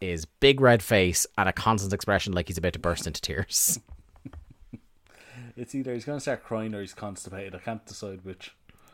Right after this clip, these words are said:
Speaker 1: Yeah.
Speaker 2: Um, he, he
Speaker 1: Uh,
Speaker 2: was
Speaker 1: th-
Speaker 2: blown up so quickly.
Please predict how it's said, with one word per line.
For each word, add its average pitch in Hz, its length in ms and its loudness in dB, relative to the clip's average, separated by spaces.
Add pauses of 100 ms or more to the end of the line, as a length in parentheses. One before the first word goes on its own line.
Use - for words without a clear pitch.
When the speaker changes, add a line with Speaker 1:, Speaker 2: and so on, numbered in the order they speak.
(240)
Speaker 1:
Yeah. 98 480 -2
Speaker 2:
Um, 95 160 -8 (240)
he, 135 220 -2
he 107 60 -8
Speaker 1:
Uh, 104 240 6
Speaker 2:
was 107 140 -2
Speaker 1:
th- - 60 -18
Speaker 2:
blown 101 200 -4
up 92 120 -12
so 95 160 -8
quickly. - 320 -20